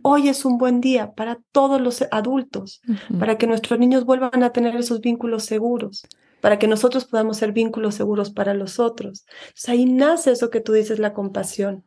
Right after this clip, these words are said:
Speaker 1: Creo
Speaker 2: Ujú.
Speaker 1: que este entendimiento es fundamental y por eso rastrear los primeros meses, la infancia, que a veces da cosa porque uno habla de esto y a veces la gente dice, "Bueno, pero entonces yo hice lo que pude". Claro,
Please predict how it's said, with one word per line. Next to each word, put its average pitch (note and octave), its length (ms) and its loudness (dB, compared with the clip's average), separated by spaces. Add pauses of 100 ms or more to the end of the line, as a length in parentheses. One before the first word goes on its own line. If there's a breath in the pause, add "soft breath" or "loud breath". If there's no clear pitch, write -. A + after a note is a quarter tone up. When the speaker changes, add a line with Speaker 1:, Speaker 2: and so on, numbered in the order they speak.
(320)
Speaker 1:
Creo G#3+ 280 0
Speaker 2:
Ujú. - 20 2
Speaker 1:
que - 180 2
este D4 340 4
entendimiento B3 600 2
es B3+ 80 -4
fundamental A3+ 600 -2
y B3 60 -2
por A#3 160 -2
eso A#3 180 2
rastrear C4 680 2 (340 loud breath)
los A#3+ 180 2
primeros A#3 400 2
meses, A#3+ 340 0
la A3+ 60 -2
infancia, A3+ 400 0
que B3 100 2
a G#3+ 40 6
veces A3 280 0
da A#3 140 2
cosa A3+ 320 2
porque G#3 340 -4 (200 loud breath)
uno A3+ 240 4
habla A3 260 4
de G3+ 140 4
esto G#3 340 0 (300 loud breath)
y G3 120 4
a G3 40 6
veces G#3 200 2
la G#3 100 4
gente F#3+ 180 -2
dice, F3+ 140 -4
"Bueno, C#4 320 2
pero G#3 160 -6
entonces B3 520 2
yo A#3 120 4
hice A3+ 180 0
lo G#3 140 -2
que F#3 100 -6
pude". C#4+ 460 2
Claro, C#4 500 -2